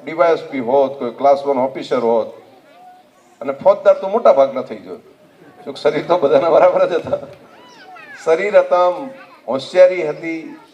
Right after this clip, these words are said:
બધું હતું. બહેનો પણ અત્યારે બેઠા છે, એમાંથી ઘણા બધા ટી ડી ઓ કોઈ બની ગયા હોત, કોઈ એમાંથી શિક્ષક બન્યા હોત, કોઈ તલાટી હોત, કોઈ ઓફિસર બની ગયા હોત, અલગ અલગ બની શકો. મગજ કઈ આપણા નાના છે કે ઓછા છે એવું નહીં,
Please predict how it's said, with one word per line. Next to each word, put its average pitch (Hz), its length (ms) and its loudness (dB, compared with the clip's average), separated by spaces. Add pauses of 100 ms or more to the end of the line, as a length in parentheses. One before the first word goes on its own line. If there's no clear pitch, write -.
(300)
બધું 156 440 0
હતું. 92 220 -16 (1040)
બહેનો 208 360 2
પણ 233 160 0
અત્યારે 208 280 2
બેઠા 185 280 2
છે, 202 60 -2
એમાંથી 202 380 2
ઘણા 208 180 0
બધા 214 180 0
ટી 208 180 -10
ડી 196 120 -8
ઓ 196 60 0
કોઈ 190 160 -4
બની 165 200 -8
ગયા 160 160 0
હોત, 143 340 -4
કોઈ 143 380 -4
એમાંથી 139 400 -6
શિક્ષક 135 440 -12
બન્યા 123 240 -8
હોત, 107 220 -6
કોઈ 104 180 -16
તલાટી 117 420 -2
હોત, 107 280 -10
કોઈ 110 320 -10 (420)
ઓફિસર 135 440 -2
બની 131 220 -8
ગયા 113 200 -4
હોત, 98 220 -8 (240)
અલગ 135 180 -4
અલગ 143 160 -6
બની 175 200 -8
શકો. - 340 -18 (1160)
મગજ 190 360 0
કઈ 202 80 2
આપણા 196 280 4
નાના 202 300 4
છે 202 160 -2
કે 202 120 -6
ઓછા 196 240 -2
છે 202 100 -8
એવું 202 200 -2
નહીં, 110 240 -10